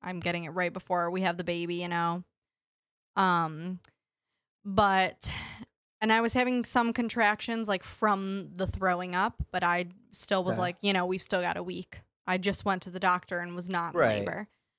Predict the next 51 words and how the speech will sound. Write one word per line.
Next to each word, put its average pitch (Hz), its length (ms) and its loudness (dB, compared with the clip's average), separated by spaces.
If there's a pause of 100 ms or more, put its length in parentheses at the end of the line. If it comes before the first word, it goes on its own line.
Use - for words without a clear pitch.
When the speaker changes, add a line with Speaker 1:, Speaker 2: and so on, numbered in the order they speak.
(380)
Speaker 1:
And 208 140 2
when 202 120 4
I 196 60 4
woke 202 220 4
up 208 140 2
the 202 60 -2
next 190 280 2
morning, 185 500 0
Jared 185 200 2
was 180 120 -2
like, 180 140 -2
"Is 233 140 2
this 302 240 -2
labor?" 294 340 2
And 269 100 2
I 220 40 2
was 196 120 0
like, 190 140 -2
"No, 180 520 2
I 190 120 4
just 180 240 -4
feel 170 180 -2
really 175 240 -4
bad." 139 400 -6 (520)
Um, 170 320 0
but 185 120 4
Speaker 2:
Mm. - 0 -
Speaker 1:
I 180 140 4
got 185 280 4
up 185 140 2
and 185 100 -2
got 180 200 4
dressed 190 380 0
and 175 400 -6 (220)
went 180 220 0
to 185 80 -2
work. - 400 -4 (600)
And 196 80 2
I - 40 4
brought 190 200 6
my 185 100 2
heating 185 340 -6
Speaker 2:
Oh, - 0 -
Speaker 1:
pad 180 240 0
'cause 185 100 -8
Speaker 2:
jeez. - 20 -8
Speaker 1:
my 175 120 -6
back 170 280 -2
hurt 170 200 -8
so 170 140 -2
bad. 170 420 2